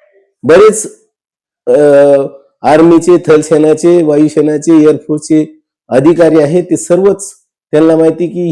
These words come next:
हे चार वर्षाचा सैनिक आपलं, अ, भवितव्य घडवू शकत नाही, अचीव्ह करू शकत नाही जे पाहिजे ते. म्हणून त्यांनी विरोध केलेला आहे, परंतु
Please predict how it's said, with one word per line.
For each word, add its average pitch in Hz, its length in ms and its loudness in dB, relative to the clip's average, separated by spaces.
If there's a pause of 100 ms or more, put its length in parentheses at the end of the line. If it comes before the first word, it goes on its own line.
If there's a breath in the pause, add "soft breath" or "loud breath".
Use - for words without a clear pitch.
हे 175 100 0
चार 156 240 -4
वर्षाचा 139 440 -8
सैनिक 135 340 -10
आपलं, 131 280 -8 (920)
अ, 131 80 0 (1000)
भवितव्य 160 420 2
घडवू 160 200 0
शकत 127 400 -6
नाही, 98 120 -16 (1080)
अचीव्ह 156 280 0
करू 175 180 0
शकत 165 300 -2
नाही 147 120 -2
जे 127 100 -4
पाहिजे 98 340 -8
ते. - 180 -20 (320)
म्हणून 160 200 0
त्यांनी 190 220 0
विरोध 196 240 2
केलेला 226 380 0
आहे, 220 80 -4
परंतु 208 540 -6